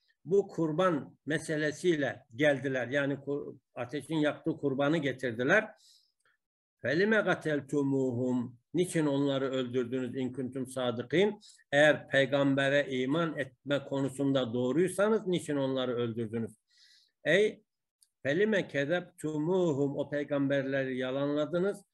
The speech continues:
Ve قَتَلْتُمُوهُمْ, ve onları öldürdünüz. اِنْ كُنْتُمْ صَادِقِينَ, eğer doğru iseniz فِي دَعْوَاكُمْ الْاِيمَانَ بِاللّٰهِ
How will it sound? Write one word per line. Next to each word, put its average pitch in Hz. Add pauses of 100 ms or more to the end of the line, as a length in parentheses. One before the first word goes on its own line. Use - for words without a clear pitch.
(160)
Ve 131
قَتَلْتُمُوهُمْ, 147
ve 139
onları 135
öldürdünüz. 143
اِنْ 131
كُنْتُمْ 147
صَادِقِينَ, 127 (320)
eğer 143
doğru 135
iseniz 151
فِي 131
دَعْوَاكُمْ 147 (320)
الْاِيمَانَ 135
بِاللّٰهِ 127